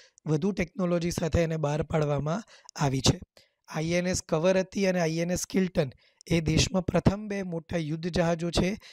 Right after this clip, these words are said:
જેમને કાર્બન ફાઇબર કમ્પોઝિટ મટીરિયલથી બનેલા સ્ટ-, સુપરસ્ટ્રક્ચરની અનોખી સુવિધા આપવામાં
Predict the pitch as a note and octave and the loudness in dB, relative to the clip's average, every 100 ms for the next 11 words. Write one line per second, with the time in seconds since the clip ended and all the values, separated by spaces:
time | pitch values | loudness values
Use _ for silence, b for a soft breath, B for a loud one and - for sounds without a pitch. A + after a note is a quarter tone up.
0 | B B D#3+ D#3 E3 - D3+ D#3 E3+ G#3 | B B -10 -8 -10 -8 -6 -6 -6 -8
1 | G3 - D#3+ D#3+ F3+ F#3 E3+ D3 F3 E3 | -8 -8 -6 -4 -6 -4 -4 -4 -4 -2
2 | F3 - D#3+ D3 G3 F#3+ F3+ E3+ - E3+ | -4 -4 -4 -2 0 0 0 0 -2 -2
3 | F3 F3+ B B B E3 D#3+ E3 E3 E3 | -6 -10 B B B -4 -2 0 0 -2
4 | - - _ - - F3 - G3+ - F#3+ | -6 -16 _ -16 -6 -4 0 -2 -2 -6
5 | D3+ F3+ E3 F3 E3+ D3+ E3 - G3+ F3+ | -6 -2 -2 -4 -8 -8 -10 -8 -8 -6
6 | - D3+ D3+ D#3+ C#3 - D#3 C#3+ D3+ | -6 -6 -2 -2 -4 -4 -6 -6 -8